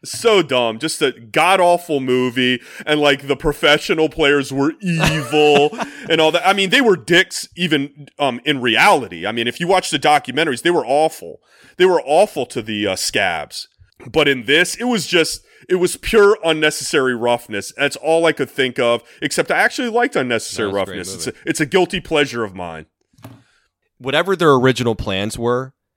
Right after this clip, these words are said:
Speaker 2: whoever probably really wrote it, it was one of those things where the production company just said, "This isn't gonna sell. We need to do this," you know, kind of thing.
Speaker 1: They had a Daniel Snyder as their, uh, C E O.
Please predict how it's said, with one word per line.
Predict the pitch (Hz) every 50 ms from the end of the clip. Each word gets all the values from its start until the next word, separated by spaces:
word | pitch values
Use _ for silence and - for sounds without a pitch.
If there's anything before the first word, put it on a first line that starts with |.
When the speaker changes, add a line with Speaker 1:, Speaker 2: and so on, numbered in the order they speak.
| _ _ _ _ _ - 107
Speaker 2:
whoever | 101 131 123 120 117 120 117 123
probably | - - - 117 113 110 107 98 101 101
really | 95 90 104 104 101 98
wrote | 87 82 87 87 90 90
it, | 104 107 113 _ _
it | - 131 110
was | 110 101
one | 104 120 120 120
of | 110
those | 107 107 - -
things | - 110 101 101 -
where | 101 98
the | 85 90
production | - - 95 98 98 92 - 110 101
company | - 101 90 - 95 90
just | 85 92 - -
said, | - 92 87 82 _ _ _ _ _ _ _ _ _ -
"This | 101 139 -
isn't | 139 123 90 117 -
gonna | 107 95 95
sell. | - - - 98 87 82 76 71 - _ -
We | 110 127 135
need | 131 131 113 98
to | 113
do | 85 110 107 98 92
this," | 82 95 90 78 71 - - - - - - _ _ _ _ _ _ _
you | - 113
know, | 107 101
kind | - - 117 107
of | 107 -
thing. | - 123 113 117 117 - _ _ _ _
Speaker 1:
They | - 131
had | 151 147 135
a | 135
Daniel | 123 139 135 135 135 127 127 117
Snyder | - - 135 117 113 117 120 123 120
as | 117 113 104 98
their, | 101 113 107 104 104 98 101
uh, | 98 98
C | 95 - - 127 117 113 110 110
E | 107
O. | 104 107 110 120 123